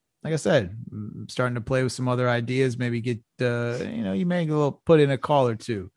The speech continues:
work you into the actual episode itself. But yeah, more music coming, things like that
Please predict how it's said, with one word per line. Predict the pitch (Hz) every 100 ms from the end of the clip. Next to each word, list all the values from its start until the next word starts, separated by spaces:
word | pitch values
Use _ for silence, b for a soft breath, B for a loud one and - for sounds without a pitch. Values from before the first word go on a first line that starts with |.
| b b b b _
work | 123 123 127
you | 123
into | 117 117
the | 107 113 107
actual | 110 - 110
episode | 110 107 107 117 101
itself. | 95 - 123 104 95 -
But | 101
yeah, | 113 101
more | 104 131 131
music | 135 120 127 -
coming, | 131 127 123 120 113 _ _ _
things | 135 135 117
like | 120 110
that | 120 117 113